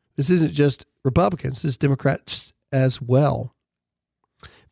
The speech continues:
Fifty-three percent disapproval, approval rating of three percent.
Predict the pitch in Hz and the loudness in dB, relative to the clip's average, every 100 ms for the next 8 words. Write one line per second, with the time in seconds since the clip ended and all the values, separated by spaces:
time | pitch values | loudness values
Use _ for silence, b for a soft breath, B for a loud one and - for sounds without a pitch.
0 | _ _ _ - 170 147 - - 147 202 | _ _ _ -2 0 0 -6 0 2 2
1 | 208 131 - 120 - 127 135 117 - 180 | 2 -2 2 0 0 -2 -2 -4 0 0
2 | 175 117 117 - _ _ _ _ _ _ | 2 -2 -4 -8 _ _ _ _ _ _
3 | _ _ _ _ _ _ _ _ _ _ | _ _ _ _ _ _ _ _ _ _
4 | _ - - - 156 165 147 139 135 131 | _ -20 -18 0 2 4 4 4 4 2
5 | 117 - 135 131 - 117 73 64 - | -2 -2 0 0 -4 -8 -6 -8 -12